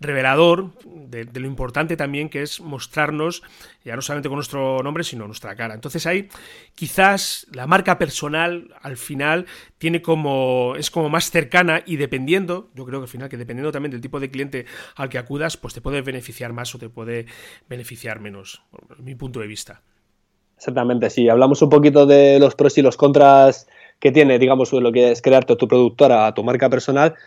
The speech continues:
Speaker 2: Bueno, al principio, a ver, pa-, tener una productora, al final tienes que tener un equipo fijo de trabajo, es decir, trabajar siempre con las mismas personas. Eh, no hace falta tenerlas contratadas en plantilla, sino que sea tu, tu equipo, que, es que sea un grupo de autónomos que se junta y, bueno, siempre hay uno, digamos, que,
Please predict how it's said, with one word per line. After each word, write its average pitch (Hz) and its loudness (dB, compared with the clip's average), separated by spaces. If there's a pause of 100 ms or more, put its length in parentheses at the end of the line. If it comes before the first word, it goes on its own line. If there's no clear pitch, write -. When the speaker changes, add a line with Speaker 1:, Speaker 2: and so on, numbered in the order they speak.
(140)
Speaker 2:
Bueno, 123 2
al 98 -2
principio, 117 2
a 107 6
ver, 120 4 (140)
pa-, 110 2
tener 117 0
una 127 4
productora, 123 4
al 107 -2
final 123 0
tienes 123 2
que 127 -2
tener 127 2
un 127 0
equipo 120 4
fijo 120 2
de 113 4
trabajo, 117 6
es 113 2
decir, 113 -2
trabajar 107 0
siempre 117 0
con 113 2
las 117 2
mismas 113 0
personas. 156 4
Eh, 113 4 (260)
no 180 8
hace 220 6
falta 156 8
tenerlas 135 2
contratadas 127 -2
en 127 -4
plantilla, 127 2
sino 117 -6
que 107 -2
sea 131 0
tu, 127 4
tu 113 0
equipo, 113 0
que, 92 -4 (120)
es 92 -6
que 101 -4
sea 104 2
un 104 -2
grupo 117 2
de 110 6
autónomos 202 6
que 135 -2
se 110 -2
junta 190 6
y, 127 2
bueno, 110 -4
siempre 123 -4
hay 127 2
uno, 131 2
digamos, 131 2
que, - -4